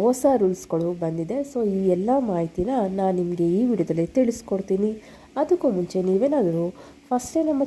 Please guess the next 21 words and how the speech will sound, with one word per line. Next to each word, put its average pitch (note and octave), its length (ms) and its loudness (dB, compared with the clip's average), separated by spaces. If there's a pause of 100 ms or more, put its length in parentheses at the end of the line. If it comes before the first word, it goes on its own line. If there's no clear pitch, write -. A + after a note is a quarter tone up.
ಚಾನಲ್ A3+ 320 2
ನೋಡ್ತಾ E3+ 360 -2
ಇದ್ರೆ F3 260 2 (120)
ಪ್ಲೀಸ್ B3+ 280 -2
ಸಬ್ಸ್ಕ್ರೈಬ್ C#4+ 500 -4
ಮಾಡ್ಕೊಂಡು F#3 400 -2
ನೋಡಿ, E3+ 160 0 (100)
ಹಾಗೆ E3+ 240 -2 (100)
ವಿಡಿಯೋನ F3+ 280 2 (160)
ಎಲ್ಲೂ F#3 160 -2 (100)
ಸ್ಕಿಪ್ F#3+ 360 -2
ಮಾಡ್ದಿರ F3 360 0
ನೋಡೋದ್ರಿಂದ E3+ 340 -2 (540)
ಕಂಪ್ಲೀಟ್ B3 400 2
ಮಾಹಿತಿ D#3+ 320 -2
ಸಿಗುತ್ತೆ. F#3 320 -2
ನೀವೇನಾದ್ರೂ C4+ 420 0
ಸ್ಕಿಪ್ A#3 300 -2
ಮಾಡ್ಕೊಂಡು, G#3 320 -2
ಮಾಡ್ಕೊಂಡು F3 280 -4
ನೋಡಿದ್ರೆ A#3 220 2